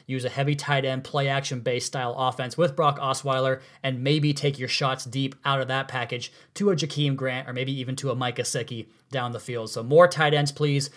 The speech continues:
We'll see if A J Derby becomes available. We'll talk more about this game on tomorrow's podcast with the crossover, talking to the Locked On Texans host. And of course, we'll preview the game on Thursday.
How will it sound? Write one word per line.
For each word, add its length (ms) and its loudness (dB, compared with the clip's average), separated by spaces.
We'll 80 -2
see 180 2
if 120 4
A 140 2
J 140 2
Derby 240 -4
becomes 380 -4
available. 540 2
We'll 100 0
talk 280 0
more 220 6
about 240 4
this 140 -2
game 220 0
on 100 -4
tomorrow's 420 2
podcast 580 0
with 100 -10
the 60 -10
crossover, 680 2
talking 300 0
to 80 -4
the 80 -2
Locked 280 2
On 140 -2
Texans 400 0
host. 340 2
And 100 -8
of 120 -8
course, 260 2
we'll 120 0
preview 300 -2
the 60 -6
game 220 0
on 120 -2
Thursday. 580 2